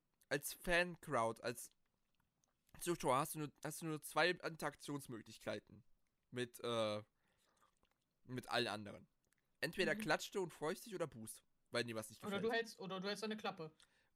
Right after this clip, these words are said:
Speaker 1: Oder du hältst deine Klappe. Aber dazu muss man halt sagen, für mich gehört Buhen zum Sport dazu. Zu einem Sport. Das
Speaker 2: Also
Speaker 1: ist
Speaker 2: ich meine,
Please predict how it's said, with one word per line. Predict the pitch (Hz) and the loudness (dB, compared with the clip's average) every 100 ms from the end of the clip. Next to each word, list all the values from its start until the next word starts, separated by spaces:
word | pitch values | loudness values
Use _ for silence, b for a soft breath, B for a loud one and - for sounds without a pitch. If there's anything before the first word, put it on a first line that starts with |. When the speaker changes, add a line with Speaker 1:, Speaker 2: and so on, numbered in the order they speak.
| - | -4
Speaker 1:
Oder | 107 | 0
du | |
hältst | 117 151 | 0 0
deine | 151 | -6
Klappe. | 147 131 123 - | -6 -4 -4 4
Aber | 127 156 160 131 135 | 8 8 6 2 0
dazu | 135 143 | -2 -8
muss | 139 | -2
man | |
halt | 127 | -2
sagen, | - 123 131 135 - _ _ _ - - - _ _ 127 - _ _ _ - | 2 0 0 -6 -12 _ _ _ -14 -14 -14 _ _ -20 -20 _ _ _ -10
für | 156 | -4
mich | 160 202 | -4 -2
gehört | 165 165 165 | -2 -2 -2
Buhen | - 147 170 | -6 -6 -6
zum | - 147 143 | -10 -10 -10
Sport | - 135 147 | -6 -6 -6
dazu. | 139 156 135 - - | -8 -10 -10 -18 -16
Zu | - | -4
einem | 117 117 | -2 -2
Sport. | 110 - 107 - _ _ _ _ _ _ _ | -6 -8 -10 -10 _ _ _ _ _ _ _
Das | 127 | -4
Speaker 2:
Also | 202 202 | -2 0
Speaker 1:
ist | 220 | 0
Speaker 2:
ich | 226 | 2
meine, | 226 220 220 | 2 2 0